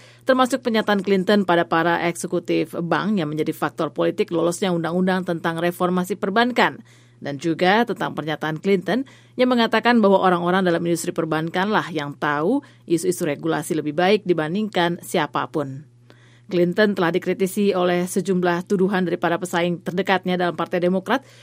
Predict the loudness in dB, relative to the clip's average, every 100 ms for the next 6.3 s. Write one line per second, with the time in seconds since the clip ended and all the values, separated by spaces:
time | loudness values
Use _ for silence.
0 | -4 0 2 0 2 2 2 2 2 2
1 | 0 2 4 4 4 -6 -16 -20 _ 2
2 | 4 4 4 2 2 4 4 4 4 2
3 | 4 2 0 0 0 0 0 0 -2 -4
4 | 2 2 2 0 0 0 -2 0 0 2
5 | 0 0 -2 -4 0 -2 -2 -6 -6 -4
6 | -4 -4